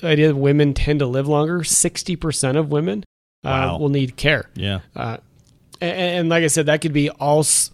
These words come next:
Speaker 1: all across the board. Now, I'm not saying go out and buy long-term care policies. I'm, what I'm saying is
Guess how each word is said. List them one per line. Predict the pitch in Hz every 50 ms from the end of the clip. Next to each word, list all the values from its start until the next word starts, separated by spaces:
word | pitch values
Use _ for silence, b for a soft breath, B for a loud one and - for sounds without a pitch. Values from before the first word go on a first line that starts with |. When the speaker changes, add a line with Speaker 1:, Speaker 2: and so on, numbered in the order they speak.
| - -
Speaker 1:
all | 156 156 160 160
across | 151 - - 156 151 151 143 - -
the | 151 139
board. | 135 147 143 127 123 120
Now, | 127 135 135 131 B B B B B B _
I'm | 151 151 180 202
not | 220 220 208 160
saying | - - 196 196 180 165 147 143
go | 135 135 143
out | 156 160 165 156
and | 139 131 127 120 123
buy | 127 127 143 156 156
long-term | 151 147 139 143 147 139 131 - 139 135 127 120
care | - 156 147 139 123
policies. | - 117 117 117 117 117 113 127 127 120
I'm, | 123 120 123 107 -
what | - 143 131
I'm | 127 120 117
saying | - - - 208 233 226 185 160 147 147
is | 139 131 131 131 120 -